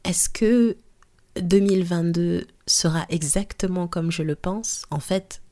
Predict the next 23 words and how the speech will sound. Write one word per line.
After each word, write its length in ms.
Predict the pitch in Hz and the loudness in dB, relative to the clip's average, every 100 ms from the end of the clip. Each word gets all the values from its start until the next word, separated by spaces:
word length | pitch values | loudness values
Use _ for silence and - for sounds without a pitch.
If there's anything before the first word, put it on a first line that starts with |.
| _ - | _ -4
j'en 220 | 160 147 | 0 0
sais 180 | - 139 | -2 -4
rien. 320 | 139 143 160 - - - - - - - | -4 -6 -6 -10 -20 -20 -20 -20 -16 -4
Le 100 | 147 | 0
podcast 500 | 165 165 185 185 - | 2 2 2 2 -2
va 140 | 147 | -4
fêter 400 | - 160 - 165 - | -2 -2 0 -2 0
un 240 | 160 151 | -2 0
an 160 | 156 156 | 0 0
déjà 320 | 151 147 143 | -2 -2 -2
dès 160 | 151 143 | -2 -2
janvier 460 | 139 139 151 170 | -2 -4 -2 -2
et 40 | 151 | -2
je 80 | 143 | -4
vous 80 | |
ra-, 240 | 143 139 143 | -8 -8 -8
je 140 | 156 | -6
vous 80 | 151 | -2
réserve 400 | 156 151 160 151 | -2 0 -2 -2
une 100 | 143 | 4
très 240 | - 175 | 4 4
belle 180 | 165 156 | 0 -2
surprise. 640 | - 143 - - 226 190 | -4 -4 -4 -2 -2 -2